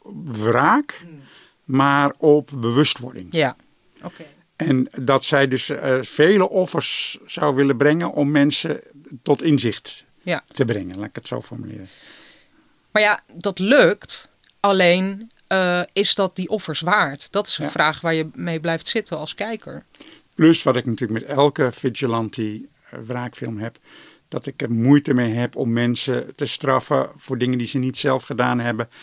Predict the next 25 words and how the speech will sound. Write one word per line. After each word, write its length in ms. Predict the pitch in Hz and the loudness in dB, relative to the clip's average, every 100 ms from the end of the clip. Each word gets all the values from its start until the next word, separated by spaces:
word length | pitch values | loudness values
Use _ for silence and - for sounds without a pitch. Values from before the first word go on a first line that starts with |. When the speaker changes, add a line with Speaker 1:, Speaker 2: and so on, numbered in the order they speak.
| - | -14
Speaker 1:
maar 140 | - 120 | -4 0
mensen 300 | 120 117 - | 2 0 -4
die 100 | 117 | 0
heel 140 | 127 120 | 2 2
erg 140 | 117 | 0
op 100 | 113 | -2
ze 100 | - | 0
lijken. 360 | 135 143 - - _ | 2 2 0 -8 _
Speaker 2:
Ja. 220 | 185 180 - _ _ _ - - _ _ | -2 -2 -4 _ _ _ -20 -20 _ _
Speaker 1:
Dat 180 | - 135 | -4 -4
is 140 | - - | -2 -4
toch 140 | 123 | -4
wel, 500 | 117 120 120 117 - - | -4 -4 -4 -8 -10 -12
eh, 180 | - - | -14 -8
een, 60 | |
Speaker 2:
Ja. 140 | - - | -6 -6
Speaker 1:
een 520 | - 131 - 117 120 117 | -8 -12 -12 -10 -10 -8
zeer 320 | - 123 107 | -6 -6 -6
hellend 320 | 110 117 110 | -8 -8 -8
vlak, 240 | - 135 - | -8 -10 -10
zou 100 | - | -16
ik 60 | 104 | -16
maar 60 | 98 | -16
zeggen. 240 | 95 - - | -20 -18 -4
Speaker 2:
Ja. 220 | 202 | -2